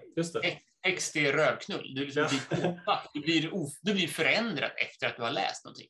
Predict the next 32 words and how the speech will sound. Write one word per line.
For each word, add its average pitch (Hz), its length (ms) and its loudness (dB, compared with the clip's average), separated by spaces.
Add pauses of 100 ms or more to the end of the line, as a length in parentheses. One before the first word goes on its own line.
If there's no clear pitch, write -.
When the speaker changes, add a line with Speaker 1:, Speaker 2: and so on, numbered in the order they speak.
(140)
Speaker 1:
Ja, 160 300 2
mm, 117 240 -8
Speaker 2:
Det 117 80 -10
är 123 120 -2
ju 196 180 2
Speaker 1:
verkligen. - 280 -6
Speaker 2:
våld. 240 360 2 (100)
Det 196 80 0
är 208 40 4
som, 139 460 -4
du 139 140 -6
kan 202 120 0
inte 165 200 -2
Speaker 1:
Ja. 135 340 0 (600)
Speaker 2:
veta 147 600 2
innan 139 280 -2
du 135 60 -4
börjar 123 240 2
läsa 135 580 0 (200)
om 143 120 -2
det 127 80 0
här 127 80 0
inte 127 200 -2
är 120 60 -4
ett - 120 -14
förgiftande, 151 880 -4
Speaker 1:
Nej. 127 460 0
Speaker 2:
eh, 127 60 -12
materia - 580 -4
som 131 320 -10
kommer 123 200 -4
förs-, - 320 -10